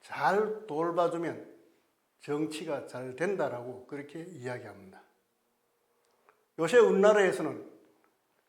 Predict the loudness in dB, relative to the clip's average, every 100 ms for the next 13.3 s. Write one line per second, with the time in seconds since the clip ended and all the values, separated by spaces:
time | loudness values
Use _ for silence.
0 | _ 2 4 4 2 0 0 -4 -4 -8
1 | -10 -18 _ _ _ _ _ _ _ _
2 | _ -6 -4 2 2 2 -2 -2 -2 -2
3 | -4 -12 -18 _ _ -2 0 2 0 -2
4 | -8 -14 -20 _ _ _ _ _ _ _
5 | _ _ _ 4 6 6 4 0 -2 -4
6 | -8 -16 -20 _ _ _ _ _ _ _
7 | _ 6 6 6 2 0 2 -2 -4 -8
8 | -12 -16 -20 _ _ _ -4 0 0 0
9 | 2 2 0 -10 -14 -10 -8 -6 2 4
10 | 4 0 -4 -12 -18 -20 _ _ -2 2
11 | 4 4 2 -4 -8 -12 -20 _ _ -8
12 | -4 -2 0 0 -2 -4 -8 -4 -4 -4
13 | -8 -14